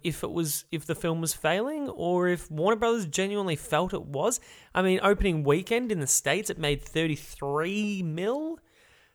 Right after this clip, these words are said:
um, which, uh, it's, it's a film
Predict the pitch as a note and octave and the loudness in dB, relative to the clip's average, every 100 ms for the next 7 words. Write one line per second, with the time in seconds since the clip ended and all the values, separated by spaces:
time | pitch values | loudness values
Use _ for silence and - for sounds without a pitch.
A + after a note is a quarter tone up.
0 | _ D#3 D#3+ E3 D#3+ D#3 - _ D#3+ F3 | _ -2 0 2 0 -4 -10 _ 0 0
1 | F#3 - - _ _ - - - - - | 2 -6 -8 _ _ -12 -6 -2 -4 -4
2 | - _ _ _ _ - - - - - | -14 _ _ _ _ -10 -8 -6 -10 -12
3 | _ - - _ _ _ _ _ _ _ | _ -20 -20 _ _ _ _ _ _ _
4 | _ F#3 D#3+ - - A3+ E3+ - D3+ - | _ -6 0 0 0 -2 -2 0 -2 -4
5 | - F3 F#3+ G3 F#3 F#3 | 0 4 6 4 2 -2